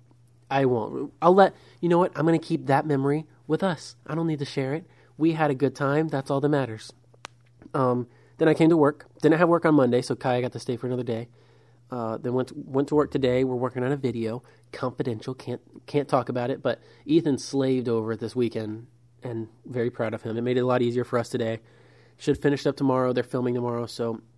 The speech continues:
we'll see if he uploads. Um, but yeah, I mean, it's been a good week. Going to Richmond on Sa-, Friday night. Gonna sleep there Friday night, stay Sa-, Saturday, sleep Saturday night,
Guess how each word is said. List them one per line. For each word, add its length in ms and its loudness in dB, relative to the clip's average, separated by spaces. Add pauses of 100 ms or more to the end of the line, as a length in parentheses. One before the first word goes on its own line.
(140)
we'll 120 -16
see 140 -8
if 80 -8
he 60 -6
uploads. 560 -4 (560)
Um, 380 -10 (1000)
but 140 -4
yeah, 180 -2
I 80 -8
mean, 220 -2 (420)
it's 80 -20
been 120 0
a 40 0
good 120 2
week. 200 4
Going 200 2
to 40 4
Richmond 800 2
on 500 0
Sa-, 1000 -6
Friday 300 0
night. 480 -2 (1000)
Gonna 400 -4 (120)
sleep 340 -2
there 120 0
Friday 260 -2
night, 220 -4
stay 200 -2
Sa-, 320 -4
Saturday, 460 -2
sleep 240 -6
Saturday 300 -6
night, 260 -10